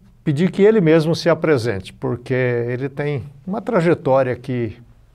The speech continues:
muito importante na nossa escola. E, Flávio, que bom ter você aqui. Aqui nós somos bem informais, tá? É, e eu queria que você se apresentasse, da onde você vem,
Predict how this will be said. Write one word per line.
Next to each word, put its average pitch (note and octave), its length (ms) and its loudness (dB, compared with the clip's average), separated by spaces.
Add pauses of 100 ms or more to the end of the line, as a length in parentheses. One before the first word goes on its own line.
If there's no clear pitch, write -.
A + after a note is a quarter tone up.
(720)
muito D#3 440 -4 (260)
importante C#3+ 680 -2
na A#2 120 -4
nossa A2+ 280 -8
escola. D3 540 -2 (960)
E, G#2 480 -10 (240)
Flávio, C3+ 420 2 (160)
que - 120 -6
bom D#3 180 2
ter D#3+ 140 2
você B2 320 -2
aqui. E3 360 -2 (580)
Aqui D#3+ 260 -2
nós F#3+ 140 0
somos F#3+ 200 0
bem E3 200 0
informais, C3 600 -2
tá? C#3+ 380 -10
É, G2+ 580 -6 (960)
e A2+ 200 -6
eu A2+ 100 -4
queria C#3 240 -2
que C#3 80 -10
você E3 340 -2
se D#3+ 140 -4
apresentasse, F3+ 1200 0 (1000)
da A2 160 -2
onde A#2+ 220 -2
você A#2 280 -2
vem, C3+ 800 0